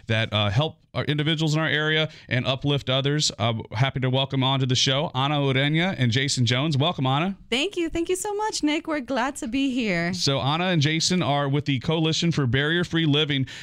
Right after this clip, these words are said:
Speaker 1: And before we go into this great organization, all the things you guys do for the community and who you do, I gotta say, uh, Ana and I, uh, we met on set of a play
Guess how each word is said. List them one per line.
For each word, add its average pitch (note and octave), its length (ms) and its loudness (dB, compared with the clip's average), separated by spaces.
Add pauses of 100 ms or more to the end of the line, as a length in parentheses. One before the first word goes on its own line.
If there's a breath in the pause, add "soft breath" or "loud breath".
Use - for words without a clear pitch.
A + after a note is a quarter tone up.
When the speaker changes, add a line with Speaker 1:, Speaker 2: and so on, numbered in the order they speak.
Speaker 1:
And C3 180 0
before F3 240 0
we G#3+ 80 0
go E3+ 220 0
into C#3 120 0
this B2+ 140 2
great C#3+ 220 0
organization, B2+ 760 2
all B2 100 2
the B2+ 60 0
things B2+ 260 2
you A2+ 60 0
guys A2+ 220 0
do B2 160 2
for B2+ 100 -8
the A2+ 100 -2
community A#2+ 380 2
and A2 80 2
who B2 60 4
you A#2+ 240 2
do, A2+ 40 0
I A#2 60 0
gotta C3 180 0
say, C3+ 300 2
uh, A2 140 0
Ana D3+ 300 0
and C#3+ 140 2
I, B2+ 380 0
uh, A#2+ 180 2
we D3 140 2
met D3+ 280 0 (280 loud breath)
on B2+ 460 2 (140)
set E3 420 2
of D#3+ 100 -2
a E3+ 60 0
play B2 500 0